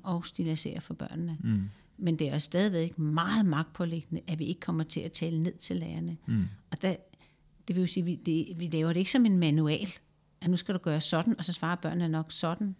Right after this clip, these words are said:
Speaker 1: Vi går meget... Altså for os er det rigtig vigtigt med den her dialogiske, den helt gamle,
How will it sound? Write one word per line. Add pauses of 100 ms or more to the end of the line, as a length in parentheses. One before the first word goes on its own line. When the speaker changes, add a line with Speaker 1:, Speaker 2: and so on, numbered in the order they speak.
(400)
Speaker 1:
Vi
går
meget... (560)
Altså
for
os
er
det
rigtig
vigtigt
med
den
her
dialogiske, (260)
den
helt
gamle,